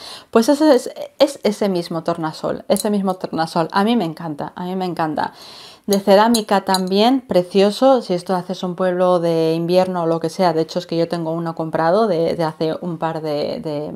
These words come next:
de me-, un, sí, un par de meses, que os lo había enseñado en uno de los hauls anteriores también de cositas de Navidad. Le va a ir precioso, le va a ir precioso este árbol a ese, a ese pueblo navideño.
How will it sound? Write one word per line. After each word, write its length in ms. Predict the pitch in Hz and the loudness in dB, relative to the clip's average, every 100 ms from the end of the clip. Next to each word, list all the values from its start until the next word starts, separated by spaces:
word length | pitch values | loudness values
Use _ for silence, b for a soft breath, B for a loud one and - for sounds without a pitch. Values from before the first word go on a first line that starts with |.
| - | -14
de 340 | - - - | -18 -16 -14
me-, 240 | - - - | -12 -12 -12
un, 400 | 233 240 226 302 - | -10 -8 -8 -12 -8
sí, 160 | 339 | -8
un 120 | 320 233 | -6 -6
par 180 | 302 | -2
de 120 | 294 240 | 0 0
meses, 420 | 165 - - - B B - | -2 -6 -8 -10 B B -6
que 80 | 202 | -2
os 40 | |
lo 80 | 190 | 2
había 140 | 180 | 2
enseñado 540 | 208 208 190 175 202 214 | 2 0 0 2 4 4
en 80 | 185 | 0
uno 160 | 190 | 0
de 80 | 175 | 0
los 200 | 180 - | 0 2
hauls 220 | 208 202 | 2 2
anteriores 460 | 185 175 170 202 233 | -2 0 2 2 0
también 260 | 175 180 | -2 0
de 60 | 208 | -2
cositas 400 | 190 185 185 180 | -2 -2 -2 0
de 100 | 175 | 0
Navidad. 380 | 160 160 233 370 b b b - | 0 4 4 2 b b b 2
Le 160 | 214 | 6
va 60 | 202 | 8
a 40 | |
ir 140 | 254 262 | 8 4
precioso, 580 | 294 311 294 311 349 339 _ _ _ _ _ _ _ _ | 2 2 2 2 -2 -4 _ _ _ _ _ _ _ _
le 180 | 262 254 | 4 6
va 80 | 269 | 6
a 60 | |
ir 160 | 311 311 | 6 6
precioso 420 | 262 262 269 269 | 4 6 6 6
este 300 | 254 - 226 | 4 4 6
árbol 360 | 226 240 269 240 | 6 6 6 6
a 120 | 202 | 4
ese, 480 | 202 - 202 190 - | 2 2 6 6 6
a 80 | 208 | 2
ese 220 | 208 202 | 0 0
pueblo 320 | 202 196 196 | 2 2 2
navideño. 640 | 180 175 180 202 240 349 | 2 2 2 2 2 0